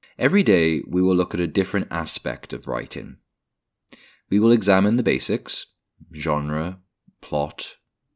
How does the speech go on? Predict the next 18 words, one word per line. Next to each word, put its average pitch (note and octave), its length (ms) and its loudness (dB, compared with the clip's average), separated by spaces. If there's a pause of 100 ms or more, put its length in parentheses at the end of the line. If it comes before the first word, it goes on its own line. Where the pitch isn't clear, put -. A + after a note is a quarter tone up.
character, D2+ 720 -4 (500)
use D#2+ 280 -4
of C#2+ 100 -8
language, D2 800 -6 (260)
viewpoint, C#2+ 840 -6 (120)
structure. - 720 -6 (1000)
We G#2 80 0
will A2+ 120 6
look A#2+ 180 4
at G#2 60 -2
specific - 720 -2
techniques, - 840 -4 (720)
repetition, E2+ 960 -4
foreshadowing, D#2+ 1120 -2 (100)
building C#2 360 -6
tension, E2+ 680 -6
et - 160 -14
cetera. D#2+ 500 -4